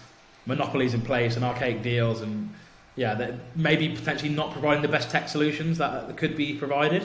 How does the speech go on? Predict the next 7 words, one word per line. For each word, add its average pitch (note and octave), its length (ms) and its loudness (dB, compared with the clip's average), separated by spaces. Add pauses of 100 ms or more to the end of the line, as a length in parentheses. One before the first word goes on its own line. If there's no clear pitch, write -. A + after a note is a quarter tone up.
(160)
in C#3+ 120 -4
favour C3+ 400 2
of A#2+ 160 -4
maybe B2+ 320 0
making, C3+ 320 -2
maximising C3 480 -6
profits. E3+ 460 -2